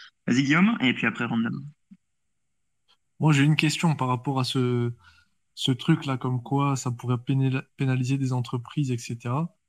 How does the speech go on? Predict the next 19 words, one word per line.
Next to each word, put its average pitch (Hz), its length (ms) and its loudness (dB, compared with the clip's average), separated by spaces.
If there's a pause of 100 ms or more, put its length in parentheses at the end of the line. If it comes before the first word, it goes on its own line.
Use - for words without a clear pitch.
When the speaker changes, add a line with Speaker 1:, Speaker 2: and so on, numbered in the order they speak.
(440)
Speaker 2:
Est-ce 123 140 -2
que - 80 4
quelqu'un 147 420 2
ici 170 460 4
peut 143 120 2
me 135 160 2
citer, 147 380 2
ou 151 80 6
même, 135 360 2
euh, - 20 2
dans 123 180 2
l'audience 127 520 2
en 120 140 -4
entier, 143 460 0 (460)
peut 131 140 2
me 131 100 4
citer 151 600 0
une 156 180 4
entreprise, 156 800 0